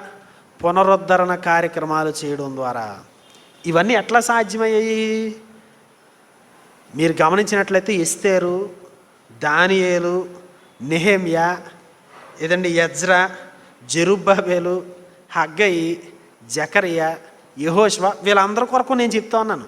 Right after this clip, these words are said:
వీళ్ళందరూ ఒక పీరియడ్లో పనిచేశారు. ఆ రోజుల్లో ఉన్న పొలిటికల్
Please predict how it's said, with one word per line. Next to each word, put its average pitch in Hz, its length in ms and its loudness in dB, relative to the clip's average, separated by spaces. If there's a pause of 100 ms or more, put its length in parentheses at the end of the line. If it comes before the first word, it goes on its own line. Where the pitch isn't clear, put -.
(120)
వీళ్ళందరూ 190 380 2
ఒక 220 100 -2
పీరియడ్లో 226 480 -2
పనిచేశారు. 220 540 -2 (2000)
ఆ 143 160 2
రోజుల్లో 190 480 4
ఉన్న 190 140 2
పొలిటికల్ 185 600 -4